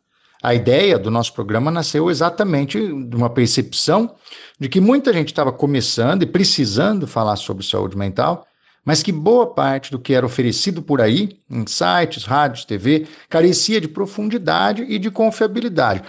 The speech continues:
ou simplesmente era incompreensível, tinha uma linguagem incompreensível pra muita gente,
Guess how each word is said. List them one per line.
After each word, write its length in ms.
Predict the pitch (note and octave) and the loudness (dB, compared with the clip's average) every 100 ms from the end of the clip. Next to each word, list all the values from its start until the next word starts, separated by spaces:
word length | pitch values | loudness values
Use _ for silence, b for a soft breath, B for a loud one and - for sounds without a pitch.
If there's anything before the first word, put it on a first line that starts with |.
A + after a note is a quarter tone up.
| B B | B B
ou 100 | G3+ | 0
simplesmente 680 | G#3+ B3 B3 F#3 G3 A#3 A#3+ | 2 0 0 -2 0 0 2
era 240 | A#3 A#3 F#3 | 4 4 4
incompreensível, 880 | F#3+ A#3 F#3+ A3+ A3+ - - D3+ | 2 0 2 0 0 -2 0 0
tinha 120 | C#3 F3+ | 0 0
uma 120 | F3+ | 0
linguagem 560 | F3+ D#3+ D3+ F3 F3 | 0 0 2 0 -2
incompreensível 880 | F#3 F#3 F#3 F3 F3 D3+ - F#3+ D3+ | -4 -6 -6 -6 -6 -6 -4 -2 -2
pra 160 | D3+ C3+ | -2 0
muita 340 | B2 A2 - F#2 | 0 -2 -2 -6
gente, 480 | F2+ - _ - | -6 -14 _ -20